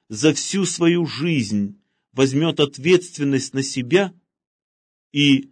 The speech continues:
с этой ответственностью, с этим грузом, бременем ответственности он подойдёт ко Христу, вот тогда и свершится его обращение. Потому что на самом деле человек, который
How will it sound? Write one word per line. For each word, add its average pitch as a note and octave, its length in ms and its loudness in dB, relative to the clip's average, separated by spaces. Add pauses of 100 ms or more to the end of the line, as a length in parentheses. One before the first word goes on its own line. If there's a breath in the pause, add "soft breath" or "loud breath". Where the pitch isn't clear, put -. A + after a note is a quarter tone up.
(100)
с - 260 -14
этой E3+ 320 4
ответственностью, D#3 920 -2
с - 20 0
этим C3+ 300 -2
грузом, A#2 720 0 (260)
бременем C#3 680 2
ответственности C3 840 -2 (100)
он D#3 500 4 (240 soft breath)
подойдёт B2+ 840 2 (280)
ко C#3+ 140 0
Христу, C#3 720 -2 (260 soft breath)
вот C3 180 -6
тогда C#3 340 2
и D#3 80 4
свершится E3 920 -4
его C#3 520 0
обращение. B2 800 -6 (320 soft breath)
Потому D3 300 0
что D#3+ 160 -4
на D#3+ 80 0
самом F3+ 420 0
деле D3 320 4
человек, C#3 560 0
который C#3+ 560 -4